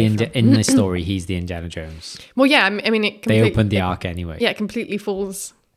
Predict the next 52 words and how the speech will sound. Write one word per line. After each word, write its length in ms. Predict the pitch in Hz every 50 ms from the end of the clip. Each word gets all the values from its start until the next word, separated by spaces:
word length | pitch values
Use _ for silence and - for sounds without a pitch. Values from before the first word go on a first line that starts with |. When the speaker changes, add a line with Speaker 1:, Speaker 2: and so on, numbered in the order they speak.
| -
Speaker 2:
So 160 | - - 104
I 60 | 95 95
don't 180 | 101 92 90
know. 160 | 85 80 78 82 - - _ _ _ _ _ _ _
Speaker 1:
No, 120 | 262 302 302
that's 140 | 277 277 277
interesting. 580 | 254 226 - 170 160 - - 160 151 - 190 - -
I 40 | 233
think 80 | 254 262
that's 100 | 240 -
a 60 | 220
good, 180 | 208 226 208 202 - _ -
I 80 | 208 214
think 140 | 226 233
that 180 | 214 196 185 180
is 120 | 196 190
an 80 | 196 190
interesting 360 | 190 190 - 185 185 - 185
way 60 | 196
of 60 | 202 196
looking 220 | 208 202 - 196
at 100 | - -
it. 60 | -
Speaker 2:
Boom, 360 | 247 226 214 196 160 131 123
twenty 320 | - - - 165 165 170 160
twenty-two. 640 | - - 151 147 160 160 143 - 143 131 117 95 92
Let's 240 | 95 110 135 - -
go. 260 | - 117 113 104 -
Speaker 1:
Hmm. 300 | 302 254 185 156 160 165 190 - - - - _ _ _ _ _ _ _
Speaker 2:
That's 120 | _ - -
why 100 | 98 90
we 80 | 87 85
lose 400 | 85 85 85 85 87 87 - - - - - -
both 140 | - 107 -
Speaker 1:
I 60 | 381
Speaker 2:
of 40 | 392
Speaker 1:
like 100 | 466 494
Speaker 2:
our 60 | 440
Speaker 1:
the, 180 | - 403 349 311
like, 120 | 370 359 359
Speaker 2:
listeners, 60 | 370
Speaker 1:
it's, 60 | 359 -
Speaker 2:
'cause 80 | 381 359
I 100 | 330 330
Speaker 1:
um, 140 | 320 320 311
Speaker 2:
actually, 320 | 311 302 294 - - 90
I 60 | 90 95
do 500 | 90 - 107 104 110 110 107 98 95 98
<laughs> 300 | - 269 233 254 254 -
kinda 280 | - 92 87 90 90
like, 220 | 87 87 85 - -
yeah, 160 | 90 85